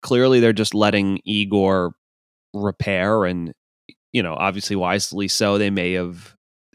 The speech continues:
th-, they may have not known the severity of it or just how long it was gonna take. It's one of those things where you don't really know if you twinge something, you just kinda have to wait for swelling to go down and for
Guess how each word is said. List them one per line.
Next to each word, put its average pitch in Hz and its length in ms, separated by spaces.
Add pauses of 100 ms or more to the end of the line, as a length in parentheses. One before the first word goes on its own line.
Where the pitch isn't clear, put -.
(160)
th-, - 100 (120)
they 110 240
may 110 260
have 101 160
not 98 300
known 95 320
the 92 80
severity 92 540
of 101 140
it 139 180
or 85 260
just 85 160
how 92 140
long 87 240
it 78 40
was 87 100
gonna 82 160
take. 95 300
It's 87 100
one 85 100
of 80 60
those 82 100
things 85 220
where 76 120
you 78 120
don't 80 140
really 80 200
know 85 120
if - 140
you 87 60
twinge 92 360
something, 98 400
you 85 100
just 82 160
kinda 85 240
have 80 220
to 80 100
wait 78 300 (580)
for 92 80
swelling 90 380
to 90 100
go 92 160
down 90 380
and 87 220 (100)
for 85 400